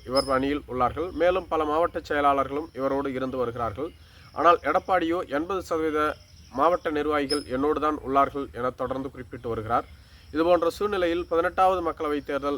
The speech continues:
நடைபெற்றது. அந்த பதினெட்டாவது மக்களவைத் தேர்தலின் பொழுது அ தி மு க, அ தி மு கவிற்கு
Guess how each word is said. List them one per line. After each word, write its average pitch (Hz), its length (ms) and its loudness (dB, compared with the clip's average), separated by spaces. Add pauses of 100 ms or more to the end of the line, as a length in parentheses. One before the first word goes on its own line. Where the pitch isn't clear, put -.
நடைபெற்றது. 127 640 -2 (520)
அந்த 151 160 0
பதினெட்டாவது 196 580 2
மக்களவைத் 160 440 0
தேர்தலின் 143 420 -4
பொழுது 117 320 -2 (640)
அ 165 120 8
தி 208 160 0
மு 190 200 -2
க, 175 180 2 (1200)
அ 165 160 6
தி 196 140 -4
மு 185 140 -2
கவிற்கு 165 460 -2